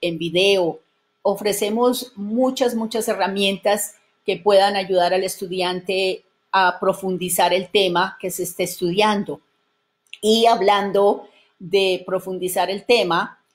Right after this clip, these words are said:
este tema de cómo, mm, de, de la, de,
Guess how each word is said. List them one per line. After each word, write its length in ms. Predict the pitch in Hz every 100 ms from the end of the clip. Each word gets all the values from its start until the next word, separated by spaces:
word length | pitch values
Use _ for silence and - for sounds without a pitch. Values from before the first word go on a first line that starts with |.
| _ -
este 320 | 220 226 269
tema 640 | 269 240 196 190 226 - _
de 680 | 160 208 196 190 202 330 - _ _ _ _ -
cómo, 600 | 220 220 220 233 240 208 -
mm, 400 | 202 196 190 180 180
de, 140 | 190
de 140 | 170 190
la, 260 | 180 175 -
de, 260 | 185 180